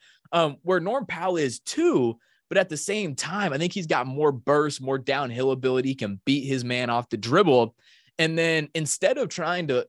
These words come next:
to get those paint touches and kicking it out to the plethora of shooters that the Clippers surround him with, he's trying to force it a little bit too much. And he's trying to kinda, like, score his way out, shoot his way out of this slump that he's in. And it's made for some pretty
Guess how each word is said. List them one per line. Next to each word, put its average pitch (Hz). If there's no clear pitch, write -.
to 139
get 151
those 139
paint 135
touches 135
and 117
kicking 160
it 123
out 127
to 127
the 107
plethora 156
of 113
shooters 151
that 113
the 117
Clippers 117
surround 170
him 139
with, 131
he's 196
trying 311
to 233
force 196
it 131
a 117
little 107
bit 101
too 117
much. 104
And 123
he's 127
trying 180
to 160
kinda, 165
like, 135
score 180
his 160
way 147
out, 135
shoot 180
his 160
way 135
out 127
of 139
this 120
slump 240
that 156
he's 135
in. 143
And 131
it's 147
made 185
for 180
some 147
pretty 180